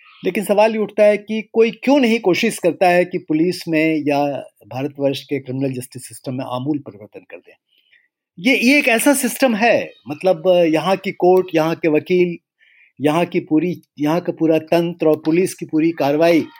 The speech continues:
अ, आम आदमी की समझ में भी नहीं आती है। यहाँ के कानून लोग नहीं समझ पाते हैं। अजीब देश है, अजीब कानून है जिसको लोग ही नहीं समझते हैं। तो इसको कोई परिवर्तित क्यों नहीं करता है? शायद इसलिए नहीं करता है कि जो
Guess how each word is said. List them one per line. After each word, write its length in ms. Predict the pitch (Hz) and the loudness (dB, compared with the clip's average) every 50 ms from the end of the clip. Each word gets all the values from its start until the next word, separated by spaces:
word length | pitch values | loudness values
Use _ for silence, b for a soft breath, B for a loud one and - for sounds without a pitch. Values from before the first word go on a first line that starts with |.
| B B B B B B B _ - | B B B B B B B _ -4
अ, 40 | 170 | -2
आम 300 | - 143 170 208 233 254 | 0 2 2 4 4 4
आदमी 240 | 247 247 220 262 | 4 4 2 2
की 80 | 269 269 | 0 0
समझ 240 | - - 233 262 247 | 0 0 0 0 0
में 140 | 233 277 247 | 0 0 0
भी 60 | 240 | 2
नहीं 160 | 233 214 190 | 2 2 2
आती 340 | 143 113 107 - 104 92 92 | 2 2 0 -4 -10 -14 -8
है। 80 | 95 | -4
यहाँ 180 | 113 147 185 214 | -2 0 0 2
के 140 | 214 240 226 | 0 0 0
कानून 380 | - 214 196 214 214 269 294 | 2 2 2 4 4 4 4
लोग 160 | 277 285 277 226 | 4 4 2 2
नहीं 100 | 262 254 | 0 -2
समझ 260 | 254 196 185 170 - | 0 -2 -4 -4 -2
पाते 320 | - 110 98 - _ - | -4 -6 -6 -6 _ -14
हैं। 180 | 104 104 110 113 | -14 -12 -12 -6
अजीब 360 | - 160 156 170 233 233 185 | -4 -2 0 0 0 0 2
देश 300 | 180 208 220 220 220 - | 2 2 2 2 2 0
है, 180 | 220 226 220 - | 0 0 0 -2
अजीब 300 | - 147 135 185 220 208 - | -2 -4 -4 -4 -6 -2 0
कानून 360 | 175 170 190 202 220 226 196 | 0 0 0 0 -2 -2 -2
है 100 | 202 202 | -2 -4
जिसको 220 | 180 165 151 - | -4 -6 -6 -2
लोग 200 | 202 175 160 151 | 0 2 2 2
ही 60 | 175 196 | 2 0
नहीं 120 | 208 202 | -2 -2
समझते 360 | - 196 190 185 175 - - | -4 -6 -6 -6 -6 -8 -8
हैं। 100 | 190 190 190 - b b b b b b b b b b _ _ | -10 -10 -12 -16 b b b b b b b b b b _ _
तो 60 | 233 | -4
इसको 240 | 233 226 - - 262 | -2 -2 0 -2 -2
कोई 220 | 262 - 254 262 269 | 0 2 2 2 2
परिवर्तित 460 | 269 233 220 220 226 220 - 262 254 - | 2 2 2 2 2 2 0 -2 -4 0
क्यों 120 | - 226 226 | 0 0 2
नहीं 160 | 202 170 165 | 2 0 0
करता 380 | - - 107 - - 90 87 87 | -2 -4 -6 -6 -10 -14 -14 -14
है? 140 | 87 87 92 | -16 -14 -12
शायद 260 | - - 180 180 175 | -4 -2 0 0 0
इसलिए 280 | 196 180 - - 233 240 | -2 -4 -2 -2 -2 0
नहीं 160 | 233 233 240 | 0 -2 0
करता 300 | 240 233 208 208 - 240 | 0 -2 -2 0 2 2
है 180 | 226 226 233 233 | 4 4 4 2
कि 520 | 226 - - 226 226 233 226 226 226 202 - _ _ _ _ _ _ _ 135 | 0 -2 -4 -2 -2 0 -2 -2 -4 -6 -10 _ _ _ _ _ _ _ -20
जो 580 | 127 131 131 185 190 196 202 202 190 - - | -18 -6 -2 0 2 4 4 2 2 -2 -6